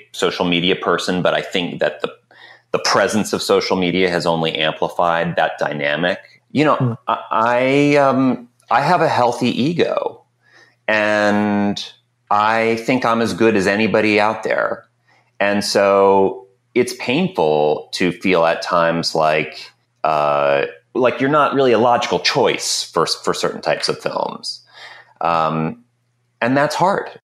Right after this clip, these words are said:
Speaker 1: I feel like I'm constantly telling myself, like, "I know I'm, I'm, I'm grateful, I'm grateful, and I'm also in pain."
Speaker 2: Hmm.
Speaker 1: It's a real tension, but I, you know, I,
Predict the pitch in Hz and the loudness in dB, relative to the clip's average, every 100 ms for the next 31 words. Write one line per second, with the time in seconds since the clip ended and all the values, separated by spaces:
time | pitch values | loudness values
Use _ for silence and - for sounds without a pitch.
0 | _ 101 110 135 113 113 104 - 156 - | _ -2 0 2 2 2 -2 0 0 0
1 | 120 80 - 92 87 85 82 - 90 82 | -4 -4 -2 0 0 2 0 0 2 2
2 | 80 - - 80 - - - 92 110 113 | 2 -2 -2 0 0 -4 -2 0 2 2
3 | 113 104 98 101 92 87 85 110 113 113 | 2 0 -2 -2 -4 -4 -2 0 0 0
4 | 113 110 107 107 87 87 87 85 - 87 | 0 2 2 2 0 0 0 0 0 2
5 | 87 87 90 - 80 80 82 78 76 76 | 4 2 0 -2 -2 -2 -2 -4 -2 -2
6 | 76 78 - 80 76 71 - 73 - - | -2 -2 -2 0 -2 -2 -8 -8 -8 -10
7 | _ 143 123 - _ _ 131 131 143 117 | _ -2 -2 -4 _ _ -2 0 0 2
8 | 127 123 117 - - 139 147 - 95 82 | 4 2 0 -4 -6 -2 0 0 0 0
9 | 78 80 82 - 95 87 85 85 - - | 0 -4 -6 -4 0 2 2 0 -4 -8
10 | - - _ 107 104 107 90 - _ - | -8 -16 _ 0 0 0 -4 -8 _ -2
11 | 165 110 - 110 | 0 0 0 -4